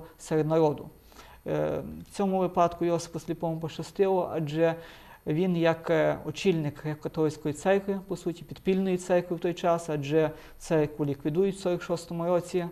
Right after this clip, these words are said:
шляхом так званого воз'єднання з Російською православною церквою. Не змогли тогочасні російські керівники здобути від нього ото визнання,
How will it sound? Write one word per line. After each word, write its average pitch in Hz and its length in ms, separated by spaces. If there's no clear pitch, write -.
шляхом 160 380
так 151 140
званого 165 440
воз'єднання 156 640
з 135 80
Російською 156 500
православною 151 540
церквою. 185 540
Не 165 100
змогли 180 500
тогочасні 160 800
російські 160 560
керівники 156 640
здобути 160 520
від 151 160
нього 156 460
ото 165 380
визнання, 160 600